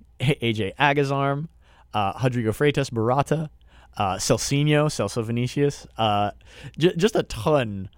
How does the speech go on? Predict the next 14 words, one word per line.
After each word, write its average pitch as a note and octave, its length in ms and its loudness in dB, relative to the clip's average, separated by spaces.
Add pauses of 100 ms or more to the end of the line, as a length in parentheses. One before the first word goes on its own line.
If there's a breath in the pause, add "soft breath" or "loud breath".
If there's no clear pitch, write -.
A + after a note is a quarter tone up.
(200)
of A2+ 200 -6
killers A#2 680 -2
in A2+ 160 -2
that G2+ 180 -2
division. F#2+ 380 -4 (460 loud breath)
And B2+ 100 2
so A2+ 260 2 (220 loud breath)
Diego E3 420 2
himself D3+ 640 0
is A2+ 100 -6
an G#2+ 80 -4 (100)
absolute A2+ 400 0
beast. - 320 -10 (460 loud breath)
And, G#2 380 0